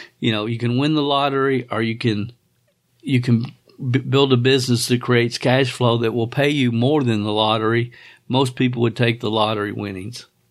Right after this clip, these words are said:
because they wouldn't have to think. They wouldn't have to expand their comfort zone. You know, they just want to stay who they are and, and be wealthy and get rich. And life doesn't work that way.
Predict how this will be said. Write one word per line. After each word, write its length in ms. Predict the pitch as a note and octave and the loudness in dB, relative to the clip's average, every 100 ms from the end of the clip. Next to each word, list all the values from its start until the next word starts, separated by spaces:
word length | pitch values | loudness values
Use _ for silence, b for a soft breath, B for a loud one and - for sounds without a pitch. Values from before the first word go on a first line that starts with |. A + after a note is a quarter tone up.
| _ _ - | _ _ -2
because 240 | A2 A#2+ | 2 4
they 100 | A#2 | 4
wouldn't 280 | A#2 B2 B2 | 2 2 2
have 160 | A#2+ | -2
to 100 | B2 | -6
think. 580 | F#2+ C3 B2 F#2 - - _ b b b b b b b b b b b | -6 0 0 -2 -10 -20 _ b b b b b b b b b b b
They 120 | A#2 | 0
wouldn't 260 | A#2 A#2+ A#2 | 2 2 2
have 140 | A#2+ | 0
to 80 | B2 | 0
expand 480 | A#2 - C3 B2 A2+ | 0 0 0 2 2
their 80 | A#2 | 0
comfort 480 | - B2+ B2 A2+ G#2+ | 0 0 0 -2 0
zone. 460 | G#2+ F#2+ F#2+ A#2 - _ _ _ _ _ _ _ _ | -2 -2 -8 -16 -20 _ _ _ _ _ _ _ _
You 120 | - | -2
know, 140 | G#2+ G2 | 0 0
they 200 | A#2+ B2 | 0 0
just 180 | A#2+ C3+ | -2 -2
want 200 | B2+ A#2+ | 0 0
to 60 | |
stay 420 | - - C3 B2 | -2 -2 0 0
who 220 | B2 B2+ C3 | 0 0 2
they 220 | B2+ A#2+ | 2 2
are 460 | A2 A2 G#2+ G#2 - b b b | 2 2 2 0 -8 b b b
and, 320 | G#2+ A2 A2+ - | -2 0 -2 -2
and 200 | A#2 G#2+ | 0 2
be 140 | A2+ | 0
wealthy 720 | G#2+ A#2+ A#2+ A#2+ F#2+ F#2+ - | 0 0 0 -2 -6 -6 -6
and 120 | G#2+ G#2+ | -4 -2
get 200 | A#2 - | -2 0
rich. 500 | B2 A#2+ - - - | 2 2 -2 -10 -4
And 240 | B2 A2+ A#2 | 0 0 -2
life 340 | A#2 C3+ B2+ | -2 -2 0
doesn't 300 | C#3 B2 A#2+ | 0 2 2
work 240 | A#2 C#3 | 2 0
that 240 | A#2+ G2 F#2 | -2 -4 -4
way. 280 | G2+ F#2+ | -4 -4